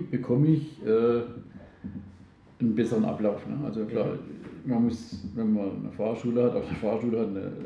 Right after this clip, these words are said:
Speaker 1: eine größere Fahrschule hat, muss man Abläufe auch, sag ich mal, strukturieren.
Speaker 2: Mhm.
Speaker 1: Also je strukturierter die Abläufe, desto weniger Chaos.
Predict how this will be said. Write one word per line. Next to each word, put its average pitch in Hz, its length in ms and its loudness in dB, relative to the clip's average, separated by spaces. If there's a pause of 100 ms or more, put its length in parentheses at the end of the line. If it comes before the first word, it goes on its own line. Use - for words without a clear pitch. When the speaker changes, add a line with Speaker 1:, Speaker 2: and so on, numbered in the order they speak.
(160)
Speaker 1:
eine 113 120 -6
größere 117 360 2
Fahrschule 113 340 4
hat, 110 80 6
muss 101 140 0
man 107 120 -2
Abläufe 104 400 2
auch, 98 160 0 (260)
sag 104 100 -4
ich 98 40 -4
mal, 101 100 -2
strukturieren. 101 540 -8 (160)
Speaker 2:
Mhm. 117 340 -8
Speaker 1:
Also 98 160 -8
je 101 60 -6
strukturierter 113 480 -2
die 110 100 2
Abläufe, 113 540 2 (100)
desto 107 200 -6
weniger 101 240 -4
Chaos. 90 420 -10